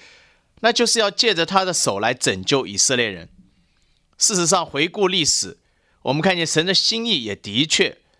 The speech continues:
是要借着他的手拯救以色列人。但很可惜，当时的摩西他只懂得按照他天然的生命、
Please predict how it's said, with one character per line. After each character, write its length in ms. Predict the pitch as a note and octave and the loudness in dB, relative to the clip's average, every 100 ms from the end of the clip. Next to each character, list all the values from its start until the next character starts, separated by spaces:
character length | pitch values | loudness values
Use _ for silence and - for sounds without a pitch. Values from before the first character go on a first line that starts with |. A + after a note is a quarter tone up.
| _ | _
是 120 | - D3 | 0 0
要 80 | |
借 220 | C3+ - E3 | 0 -2 -4
着 140 | B2+ | -4
他 160 | D3 D3+ | -2 0
的 100 | D3 | 0
手 260 | - F2+ - | -2 -4 -6
拯 220 | A#2+ F#2 | -4 -4
救 260 | F2 C3+ G#2+ | 0 0 0
以 100 | F#2 | -2
色 200 | - A2+ | -2 0
列 160 | G#2+ | 0
人。 180 | F2+ D2+ _ _ _ _ _ _ _ _ - | -2 -10 _ _ _ _ _ _ _ _ 0
但 120 | C3+ | 0
很 140 | C#3 | 0
可 160 | E3 A2 | -2 0
惜， 380 | - - F2+ - _ _ _ _ - | 0 -2 -6 -14 _ _ _ _ 4
当 160 | E3 | 4
时 140 | E3 D#3+ | 4 -2
的 40 | |
摩 200 | D3 D3+ | 2 2
西 200 | C#3+ E3+ | 2 0
他 140 | E3 | 0
只 180 | E3 F3 | -2 -4
懂 320 | F3 C#3 G2+ | -4 -4 -4
得 120 | G2+ C3 | -4 -2
按 240 | E3 D3+ | 0 0
照 160 | C#3+ C3+ | -2 0
他 120 | D3 | -2
天 400 | - - G#3+ G#3+ | -2 0 0 0
然 160 | D3 | -2
的 80 | A#2+ | -2
生 220 | B2 C#3+ | 0 0
命、 240 | D3 C3 | -2 -4